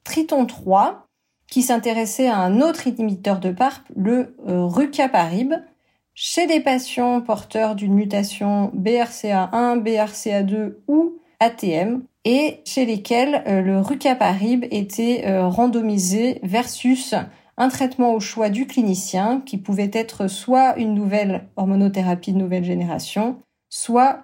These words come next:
du docétaxel. À noter que ces patients, euh, qui recevaient donc un traitement de deuxième ligne au stade métastatique résistant à la castration après une hormonothérapie de nouvelle génération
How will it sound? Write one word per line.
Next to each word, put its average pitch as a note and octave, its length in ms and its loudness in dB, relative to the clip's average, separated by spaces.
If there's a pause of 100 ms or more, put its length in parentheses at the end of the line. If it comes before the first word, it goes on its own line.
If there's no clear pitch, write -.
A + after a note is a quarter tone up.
(100)
du G#3 140 0
docétaxel. A#3 800 -2 (480)
À B3+ 100 6
noter C4 680 0
que B3+ 420 0
ces - 200 -2
patients, B3+ 760 2
euh, F#3 60 -2
qui F#3+ 160 -6
recevaient A#3+ 500 0
donc G#3 200 -2
un G3 80 0
traitement G#3 560 -4 (260)
de B3+ 160 2
deuxième B3+ 500 2
ligne B3+ 240 6
au G#3 60 -2
stade G3+ 220 0
métastatique G3 600 -2
résistant F#3 420 -4
à G3 40 0
la F#3 80 0
castration F#3+ 640 -4
après B3+ 380 0
une A#3+ 160 4
hormonothérapie F#3+ 720 0
de G3+ 40 6
nouvelle F#3 220 2
génération F3+ 760 -2